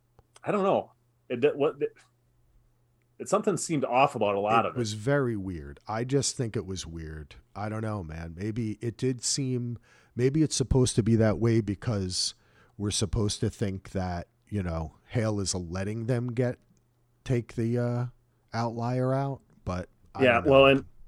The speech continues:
Speaker 1: you know, there's another, another thing about that too, that I caught it this, uh,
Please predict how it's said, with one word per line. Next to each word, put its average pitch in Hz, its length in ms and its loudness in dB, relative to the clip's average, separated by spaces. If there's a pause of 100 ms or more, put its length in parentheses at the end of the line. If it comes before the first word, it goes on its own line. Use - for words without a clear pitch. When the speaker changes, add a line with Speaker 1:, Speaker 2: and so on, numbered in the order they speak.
(160)
Speaker 1:
you 135 140 4
know, 156 160 10
there's 143 240 10
another, 151 400 6 (720)
another 143 280 2
thing 143 220 0
about 117 320 2
that 113 260 0
too, 120 280 2
that 110 160 -4 (1160)
I 117 140 -2
caught 139 320 8
it 135 220 4
this, 120 400 -4
uh, 107 260 2